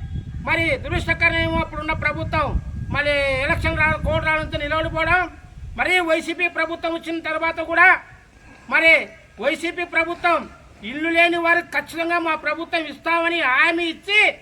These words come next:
ప్రభుత్వం పేదల కోసం ఇస్తామని మాటిస్తే, ఈ మండలంలో ఉన్న కొందరు వైసీపీ నాయకులు మరి నిరుపేదలు వేసుకున్న ఇంటి స్థలాల్లో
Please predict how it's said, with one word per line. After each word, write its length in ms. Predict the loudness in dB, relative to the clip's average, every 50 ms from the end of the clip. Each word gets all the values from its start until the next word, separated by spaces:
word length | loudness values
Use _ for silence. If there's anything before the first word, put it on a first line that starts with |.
| -12 -18 -18 -20 -20 -10 -4
ప్రభుత్వం 480 | -4 -2 -2 -2 -4 2 4 4 4 4 2 -2 -12 -20 -20 -20 -20 _ _ -20 -20 -20 -20 -20 -10 -2
పేదల 300 | 0 2 4 4 4 4 2 2 0
కోసం 260 | 0 0 0 0 -2 -2
ఇస్తామని 440 | -2 0 4 6 6 6 6 4 0 -2 0 0
మాటిస్తే, 460 | 0 0 0 -2 -6 0 4 6 8 8 8 6 4 -2 -12 -18 -18 -20 -20 -12 -6 -2 0
ఈ 40 | 2 2 2 2 2 0
మండలంలో 500 | 2 2 4 4 6 6 6 6 6 6 4 4
ఉన్న 140 | 4 8 8 8 8 8 4 -2 -10 -16 -16 -20 -20 -14 -8
కొందరు 460 | -4 -4 -2 2 4 6 8 10 8 8 6 4 -2 -10 -20 -20 -18 _ -6 -4
వైసీపీ 520 | -4 -4 -4 -4 -6 -10 -8 -4 -4 -2 0 4
నాయకులు 420 | 4 6 4 4 4 4 4 6 6 4 2 -2 -10 -20 -20 -20 -20 -20 -20 -20 -20 -20 -20 -20 -20 _ _ _ _ _ _ _ -4
మరి 160 | -2 -2 0 -2 -4 -6 -8 -16 -20 _ _ _ _ _ _ _ _ _ _ _ -16
నిరుపేదలు 760 | -12 -6 -4 -2 -2 -2 -4 0 4 4 6 6 4 4 4 6 6
వేసుకున్న 340 | 6 4 2 0 0 2 2 2 0
ఇంటి 180 | -2 -4 -6 -8 -10 -10
స్థలాల్లో 460 | -8 -2 2 4 4 6 6 6